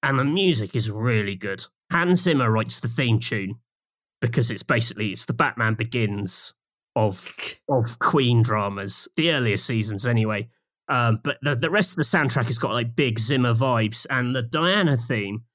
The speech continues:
Speaker 1: is just this really funereal kind of organ
Speaker 2: Ooh.
Speaker 1: piece, which is basically like,
Speaker 2: God.
Speaker 1: like, like, her days are numbered from the second she appears in that show.
Speaker 2: Oh,
Speaker 1: It's, it's,
Speaker 2: God.
Speaker 1: and that sounds really grim, but I, f-, I find it,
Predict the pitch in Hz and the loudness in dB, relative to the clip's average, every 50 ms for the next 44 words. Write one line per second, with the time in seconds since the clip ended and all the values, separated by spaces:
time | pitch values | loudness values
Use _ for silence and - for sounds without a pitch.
0 | _ _ _ _ - 120 113 - - - 127 127 127 - - - 127 120 - - | _ _ _ _ -2 -2 -2 0 -2 -2 -2 2 2 2 2 0 0 0 0 -2
1 | - - _ _ _ _ _ _ _ _ _ _ _ _ _ _ 117 127 139 135 | -2 -6 _ _ _ _ _ _ _ _ _ _ _ _ _ _ -10 -8 -8 -6
2 | 147 160 175 180 165 151 143 135 120 110 110 110 110 - - - 139 135 135 131 | -2 0 0 2 2 2 0 0 0 0 0 0 0 0 0 0 2 2 2 2
3 | 135 139 143 139 135 123 113 110 107 104 104 107 110 - _ _ _ _ - - | 2 2 2 2 2 2 2 2 0 0 -4 -6 -8 -10 _ _ _ _ -4 -2
4 | 160 131 120 113 117 - 160 156 151 151 131 117 123 117 110 95 90 185 190 180 | 0 2 2 0 0 0 0 2 2 2 2 0 -2 -4 -2 -4 -4 -2 -2 -2
5 | 117 104 - - - - - - - _ - 214 - - - - - 151 170 180 | -2 -2 0 2 2 2 2 0 -2 _ -4 -2 0 0 0 0 2 2 2 2
6 | - - 190 - - 202 196 208 214 214 202 196 202 - - - - - - _ | 2 0 -2 -4 -8 -6 -2 0 2 2 2 2 2 -2 0 -2 -2 -2 -4 _
7 | _ _ _ - 139 120 117 117 - - _ _ _ _ _ - 135 117 - - | _ _ _ -2 -2 -2 -2 -4 -8 -12 _ _ _ _ _ -4 -4 -4 -4 -4
8 | - - 135 117 117 123 123 131 131 127 - 147 139 135 139 135 131 127 113 101 | -2 0 0 2 2 0 0 0 2 2 2 2 2 2 0 0 0 0 -2 -4
9 | - - - 113 117 117 - - 123 113 117 - 123 113 117 - 131 127 123 - | -4 -2 0 2 4 4 4 2 2 0 0 0 2 2 2 2 0 -2 -2 0
10 | 147 127 135 139 - - 135 139 143 - - - - 151 156 170 165 185 190 185 | 0 0 2 2 2 2 2 2 0 0 -2 -2 0 2 2 2 2 0 -2 -8
11 | 175 165 160 175 - - 165 170 170 180 185 170 156 151 - - 139 160 165 180 | -10 -6 -2 0 2 2 2 2 0 0 0 0 -2 -4 -10 -4 0 2 2 4
12 | 196 180 - - 208 202 214 208 - 202 170 160 131 139 123 - 156 139 123 107 | 4 4 4 4 4 2 2 2 2 2 2 0 0 -2 0 0 0 0 0 -2
13 | 110 107 104 135 147 147 117 - - 147 156 160 - 165 143 135 123 117 113 117 | -4 -4 -2 0 0 0 -2 -2 0 0 0 2 2 2 2 2 2 0 0 -4